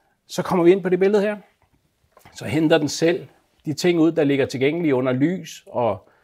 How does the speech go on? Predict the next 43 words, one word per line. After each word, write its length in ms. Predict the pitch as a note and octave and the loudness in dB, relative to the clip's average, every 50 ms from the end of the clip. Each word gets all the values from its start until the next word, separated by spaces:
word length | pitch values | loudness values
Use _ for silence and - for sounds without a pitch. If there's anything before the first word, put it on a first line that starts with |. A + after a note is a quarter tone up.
| _ _ _ _ _ _ _ _ | _ _ _ _ _ _ _ _
øh, 260 | - A2+ G2+ F#2+ G2 - A#2+ _ _ _ | -14 -14 -14 -14 -16 -20 -20 _ _ _
stikkontakter, 800 | - - D#3+ D#3 E3 F3+ E3+ D3 C#3 C3+ C3 C3 B2+ - C3 B2+ A#2+ - | -4 -2 -2 -2 -2 -4 -6 -2 0 0 -2 -2 -4 -10 -14 -14 -16 -18
switche, 540 | - - - D#3 E3 D#3+ - - F#3+ E3+ C#3+ - _ _ _ _ _ _ _ _ _ _ _ _ _ _ _ _ _ _ - | -18 -2 0 2 2 2 0 -6 -8 -8 -8 -14 _ _ _ _ _ _ _ _ _ _ _ _ _ _ _ _ _ _ -6
og 80 | - | -2
hvad 100 | B2 C3+ | 0 2
der 60 | C#3+ | 2
ligger 260 | C#3+ C#3 C#3+ C#3 D3+ C#3+ | 2 2 2 4 2 2
af 80 | A#2+ | 2
sensorer. 460 | - - C#3 C3+ E3 D3+ E3+ D#3+ D3 | 2 0 0 0 0 0 -2 -4 -4
Det 180 | C3+ - - E3 | -4 -6 -8 -6
kommer 200 | - F3+ F3 E3 | -4 -2 -2 0
automatisk 560 | D3 C#3+ - - E3+ F#3 G3 G3 F#3 - - - _ | -2 -2 -4 -4 -4 -4 -4 -4 -6 -8 -14 -8 _
ind 220 | - F#3 G3+ G3+ F#3+ | 0 2 2 2 0
i 40 | |
det 120 | F3 F3+ E3 | 0 0 0
her 140 | D#3+ F3+ F3 | 2 0 -2
system, 480 | E3+ - D#3+ - - F#3+ G#3 G3 F3 - _ _ _ _ _ _ _ _ _ _ | -4 -6 -4 -2 -2 0 0 -4 -8 -14 _ _ _ _ _ _ _ _ _ _
så 160 | _ - - D#3 | _ -6 -4 -2
vi 80 | D#3+ | 0
kan 80 | D#3 C#3+ | 0 0
komme 180 | C#3+ D3+ D#3+ | 0 0 0
ind 80 | F3+ G3 | 0 -2
og 60 | F3 | -4
styre 340 | - - - F3 F#3 G#3+ G3+ | -6 -4 -2 2 2 2 2
på 180 | - D3 D3+ D#3+ | 4 2 0 0
det, 140 | F3+ F3+ | 0 -4
bruge 260 | - - D#3 E3+ F#3+ G3 | -2 0 2 2 2 2
det 140 | F#3 D#3+ | 0 -2
til 120 | - - E3 | -2 -2 0
at 80 | D#3+ | 2
lave 160 | D#3 D#3 E3 F3 | 2 2 2 0
noget 200 | E3+ D3+ C3+ B2+ | 0 -2 0 0
automatik 540 | A2 - A#2 B2 C3 B2+ A#2+ - E3 F3+ E3+ | 0 0 -2 -2 -6 -8 -6 -4 -4 -4 -2
videre 360 | D3+ C#3 D3 E3+ F#3 F3 C#3+ | 0 2 2 2 2 2 0
frem 320 | - - C#3 C#3+ D3+ - B2 | -2 0 0 0 0 -2 -6
i 80 | C3+ | -12
systemet. 480 | C3 - C3+ - - C#3+ D3 D#3 D3+ C3 - _ _ _ _ _ _ _ _ _ _ _ _ _ - | -12 -12 -10 -10 -8 -8 -8 -10 -12 -14 -18 _ _ _ _ _ _ _ _ _ _ _ _ _ -4
Man 140 | D3+ F3+ F#3+ | -2 0 2
kan 80 | G#3 | 0
også 140 | G3+ G#3 G#3 | 0 0 0
tilføje 380 | - A3 A#3 A3+ A#3+ A3 G3+ F#3+ | 0 -2 -2 2 2 2 2 2
noget 120 | F#3+ F3 | 2 0
manuelt. 480 | F3 F3+ G#3 A#3+ A3+ G#3 - D3 - | 0 0 0 0 -2 -2 -2 -4 -8